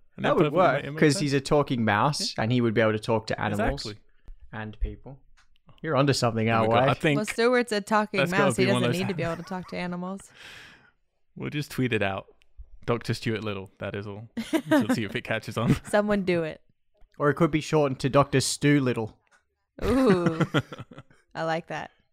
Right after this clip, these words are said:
Speaker 3: Number five, we have The Water Boy.
Speaker 2: <laughs> The
Speaker 1: Oh, Adam Sandler was getting into the top five in those days. Wow.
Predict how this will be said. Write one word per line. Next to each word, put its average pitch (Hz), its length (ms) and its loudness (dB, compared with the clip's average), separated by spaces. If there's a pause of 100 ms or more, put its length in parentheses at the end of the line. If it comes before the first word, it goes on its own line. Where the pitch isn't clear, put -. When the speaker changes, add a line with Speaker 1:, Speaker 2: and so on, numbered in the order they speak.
(720)
Speaker 3:
Number 202 300 0
five, 185 540 0
we 180 140 -2
have 175 280 2
The 170 100 0
Water 180 320 2
Boy. 160 540 -4 (500)
Speaker 2:
<laughs> - 0 - (560)
The 214 280 -8
Speaker 1:
Oh, 120 100 -2
Adam 170 240 2
Sandler 180 560 0
was 151 180 -4
getting 180 260 2
into 175 200 0
the 151 100 -4
top 220 380 0
five 156 380 0
in 127 100 -8
those 120 260 -4
days. 107 320 -6
Wow. 107 340 0